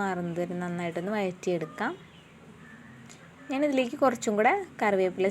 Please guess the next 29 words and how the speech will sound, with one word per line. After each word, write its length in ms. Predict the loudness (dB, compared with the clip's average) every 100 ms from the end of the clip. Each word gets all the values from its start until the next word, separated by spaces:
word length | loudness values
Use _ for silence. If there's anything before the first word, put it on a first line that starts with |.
| 4
ചേർത്ത് 260 | 2 0 -4
കൊടുക്കുകയാണ്. 500 | -4 -6 -8 -6 -6 -4
അപ്പോൾ 140 | 0 0
ഒരു 80 | 0
തണ്ട് 160 | 0 0
കറിവേപ്പില 400 | 2 0 -2 -4 -4
ഞാൻ 100 | -4 0
ചേർത്ത് 240 | 0 0 0
കൊടുത്തിട്ടുണ്ട്. 480 | 0 -2 -4 -4 -4 -4 -12 -18 -18 -20 -12 -6
ഇനി 120 | -2
ഒന്ന് 100 | -2 -2
ഇളക്കി 240 | -4 -6 -4
കൊടുക്കാം. 400 | -2 -4 -6 -8 -8 -16 -20 -20 -20 -20 -20 -18 -12 -2
ഇനി 100 | 2 4
ഞാനിതിലേക്ക് 440 | 4 4 4 4 4 6
ചേർത്ത് 200 | 6 4
കൊടുക്കാൻ 240 | 2 0 0
പോകുന്നത് 320 | -2 -2 -4 -2 -2
ചിക്കനാണ്. 680 | -2 0 0 2 0 -2 -4 -8 -16 -14 -6
ഒരു 100 | -2 0
മൂന്നാല് 340 | 2 2 2 2
കഷ്ണം 240 | 0 -2
എടുത്തിട്ട് 320 | -2 -2 -2 -2
ഞാനൊന്ന്, 380 | -2 -2 -2 -2 -4 -10 -20 -20 -20 -10 -4
ആ, 60 | -2 -2
ഉപ്പും 180 | 0 2
മഞ്ഞളും 320 | 4 4 2 0
ഇട്ടിട്ട് 200 | -2 2
വേവിച്ചെടുത്തതാണ്. 800 | 2 2 0 -2 -2 -2 -2